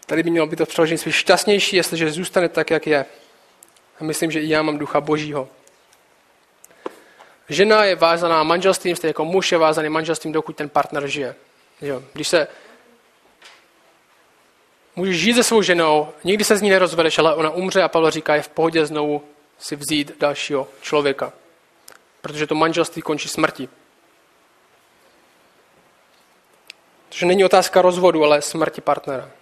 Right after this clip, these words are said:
A v otázce rozvodu celkově je docela hodně názorů a do-, dobrých teologů má různý ná-, názory. Ale majoritní pohled je, že je možný se rozvíst a znovu uže-,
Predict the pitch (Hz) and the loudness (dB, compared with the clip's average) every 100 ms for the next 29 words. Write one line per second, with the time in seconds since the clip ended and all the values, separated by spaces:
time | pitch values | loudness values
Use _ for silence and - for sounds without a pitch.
0 | _ _ _ _ _ _ _ _ _ _ | _ _ _ _ _ _ _ _ _ _
1 | _ _ _ _ _ _ _ _ _ _ | _ _ _ _ _ _ _ _ _ _
2 | _ _ _ _ _ _ _ _ _ _ | _ _ _ _ _ _ _ _ _ _
3 | _ _ _ - - 147 208 269 262 - | _ _ _ -20 -8 -2 2 4 4 4
4 | 220 - - - 175 180 180 180 147 135 | 2 0 -14 -8 0 0 2 2 2 0
5 | 139 - - 165 165 151 139 135 196 233 | -4 -14 -2 0 0 -2 0 0 2 2
6 | 190 214 202 180 160 156 160 165 175 - | 4 4 2 2 0 0 0 0 -4 -14
7 | - 180 220 - 202 185 170 165 165 160 | -6 0 0 4 4 4 4 2 4 2
8 | 214 - 165 185 180 165 147 147 143 139 | 2 -4 -2 0 2 2 2 2 -2 -2
9 | 127 113 _ _ _ - _ _ _ _ | -8 -10 _ _ _ -20 _ _ _ _
10 | _ _ _ _ _ _ _ _ _ - | _ _ _ _ _ _ _ _ _ -12
11 | 160 165 214 240 240 233 202 160 147 147 | -2 4 6 4 2 0 2 4 4 2
12 | - 160 151 139 151 147 175 185 214 202 | 2 2 2 2 -2 0 0 0 0 0
13 | 190 170 156 139 139 - 151 160 175 175 | 0 2 0 -6 -8 -4 -4 2 2 2
14 | 156 151 | 0 -2